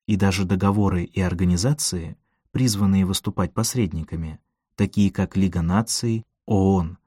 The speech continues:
или Всемирная торговая организация, В Т О, не имеют большого значения. Именно поэтому так важны сильная армия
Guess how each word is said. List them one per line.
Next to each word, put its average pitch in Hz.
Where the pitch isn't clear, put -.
или 113
Всемирная 98
торговая 95
организация, 92
В 95
Т 87
О, 123
не 127
имеют 101
большого 90
значения. 85
Именно 117
поэтому 110
так 92
важны 92
сильная 85
армия 107